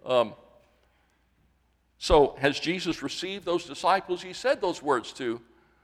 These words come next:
two thousand years ago? Not yet, because he hasn't come yet. It's at his coming that he receives those disciples and receives us.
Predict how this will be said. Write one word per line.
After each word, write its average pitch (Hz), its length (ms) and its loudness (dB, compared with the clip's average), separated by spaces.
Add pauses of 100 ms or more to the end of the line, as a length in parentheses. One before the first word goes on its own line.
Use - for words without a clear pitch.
(540)
two 156 140 -8
thousand 120 440 0
years 120 260 -6
ago? 87 240 -10 (920)
Not 117 300 2
yet, - 480 -2
because 120 300 -10
he 131 100 -8
hasn't 175 320 0 (300)
come 254 320 -4
yet. - 240 -12 (480)
It's - 240 -12
at 151 260 -4
his 165 240 -6 (100)
coming 127 500 -10 (1120)
that 127 180 0
he 127 80 -6
receives 135 720 -4
those 135 220 0
disciples 120 640 -4
and 113 100 -8
receives 120 460 -6
us. - 380 -6